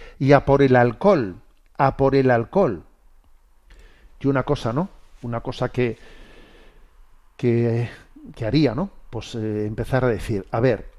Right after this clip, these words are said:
no beberé nunca en solitario". Beber en solitario, claro, como usted ha escrito este correo, "No estoy en solitario, estoy aquí yo solo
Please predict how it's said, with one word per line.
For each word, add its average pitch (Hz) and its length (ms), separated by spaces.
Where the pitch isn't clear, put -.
no 147 400
beberé 123 800
nunca 180 640
en 123 100
solitario". 113 680
Beber 120 480
en 151 80
solitario, 139 480
claro, 135 200
como 95 140
usted 127 240
ha 123 40
escrito 127 500
este 127 180
correo, 131 380
"No 127 80
estoy 120 300
en 120 80
solitario, 143 600
estoy 127 380
aquí 120 200
yo 117 140
solo 165 420